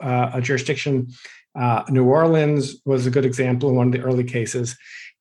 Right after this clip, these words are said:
Say you're electing five members of the city council, and let's say that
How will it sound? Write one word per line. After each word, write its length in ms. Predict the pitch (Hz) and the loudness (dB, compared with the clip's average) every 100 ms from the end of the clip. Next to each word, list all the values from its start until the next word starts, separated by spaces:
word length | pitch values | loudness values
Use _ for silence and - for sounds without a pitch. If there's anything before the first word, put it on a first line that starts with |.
| - - | -20 -12
Say 220 | - 170 | 0 4
you're 120 | 160 | 4
electing 500 | 151 143 143 143 135 | 6 4 2 0 0
five 460 | - 143 147 156 147 | 0 2 4 4 2
members 400 | 147 147 143 143 | 0 0 -2 -4
of 80 | 127 | -8
the 60 | |
city 220 | 123 131 | -8 -8
council, 680 | 123 151 170 160 175 202 208 - - - - | -4 -2 -2 0 0 2 0 -6 -20 -20 -12
and 180 | 147 139 | 0 2
let's 200 | 156 156 | 2 0
say 240 | - 160 151 | 0 2 4
that 320 | 143 135 | 2 0